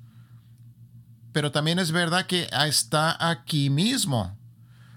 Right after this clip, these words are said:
muy cerca y de forma muy personal. En nuestra familia de la iglesia, algunos luchan contra el cáncer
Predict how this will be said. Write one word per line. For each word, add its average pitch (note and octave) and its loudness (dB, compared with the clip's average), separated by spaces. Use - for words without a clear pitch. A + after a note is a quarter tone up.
muy F3 0
cerca F#3 0
y D#3+ -2
de C#3+ 0
forma D3 -2
muy D3+ 0
personal. B2 0
En C#3 -2
nuestra C#3+ 0
familia F3 2
de D3+ 0
la C#3 0
iglesia, C3 0
algunos D#3+ 0
luchan F3+ 0
contra D3+ -2
el C3+ -2
cáncer C3+ 0